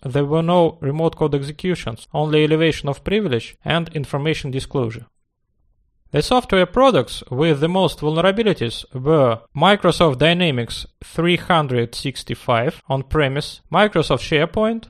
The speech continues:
and Windows kernel. Vulnerability management vendors focused on Microsoft SharePoint remote code execution vulnerabilities. There were seven of them.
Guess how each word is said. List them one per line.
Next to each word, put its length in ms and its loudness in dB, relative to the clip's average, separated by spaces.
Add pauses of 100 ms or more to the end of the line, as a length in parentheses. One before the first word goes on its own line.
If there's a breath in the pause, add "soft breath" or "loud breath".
(120)
and 200 -4
Windows 340 0
kernel. 560 -2
Vulnerability 480 2
management 460 0
vendors 500 -2
focused 640 -4
on 280 -4
Microsoft 600 0
SharePoint 680 -2
remote 380 -2
code 220 0
execution 580 -6
vulnerabilities. 840 -6
There 140 0
were 140 4
seven 360 0
of 140 -4
them. 240 -10